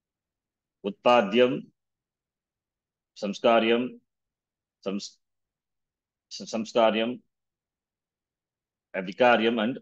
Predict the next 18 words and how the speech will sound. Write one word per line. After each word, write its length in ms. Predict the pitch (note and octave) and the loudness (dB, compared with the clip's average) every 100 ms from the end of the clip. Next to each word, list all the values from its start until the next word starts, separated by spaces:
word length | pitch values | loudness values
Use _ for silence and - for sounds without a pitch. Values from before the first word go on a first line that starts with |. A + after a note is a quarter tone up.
| _ _ - | _ _ -2
apyam. 480 | G#2 - E2 - _ | -2 -4 -14 -16 _
Four 220 | G#2+ G#2 | -4 -2
types 260 | G2+ F#2 G2+ | -2 -2 -4
of 180 | F#2 - | -4 -4
karma. 320 | F#2 D#2+ C#2+ _ - | -4 -6 -12 _ -4
Four 160 | A#2 | -2
types 160 | A2+ A2 | -2 -2
of 100 | G#2 | -4
results 300 | G2 C3 G#2+ - | -2 -2 -2 -2
karma 260 | G2 G2+ | -4 -4
can 220 | F#2+ F2 D#2+ | -4 -8 -8
produce. 460 | F#2 D#2+ C#2 - | -10 -10 -12 -10
Whether 320 | - F#2 G#2+ F#2 | -2 2 4 4
actions 400 | G2+ - A2+ A2 | 2 2 2 4
are 140 | F#2 | 4
worldly 300 | F#2+ A#2 A2+ A#2 | 6 4 6 6
or 60 | |
religious, 640 | G2 A2 F#2+ E2 - - | 6 2 0 -4 -8 -14